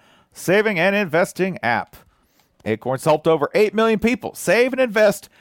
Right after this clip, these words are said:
in the background of life. You can get started at just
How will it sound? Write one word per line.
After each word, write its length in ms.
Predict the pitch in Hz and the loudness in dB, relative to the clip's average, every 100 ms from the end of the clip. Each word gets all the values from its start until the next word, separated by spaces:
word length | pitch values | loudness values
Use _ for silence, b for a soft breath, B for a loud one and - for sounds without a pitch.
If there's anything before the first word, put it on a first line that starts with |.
| b b b | b b b
in 200 | 110 104 | -4 -4
the 60 | 92 | -4
background 800 | - 147 - - 139 143 139 | 0 0 0 -2 0 0 -2
of 160 | - - | -6 -10
life. 340 | 98 180 214 | -2 -2 -2
You 100 | 170 | -6
can 180 | 170 123 | -10 -8
get 220 | 123 185 | -2 -2
started 460 | - - 208 240 208 | -2 0 2 2 -4
at 80 | 113 | -8
just 200 | 160 | -12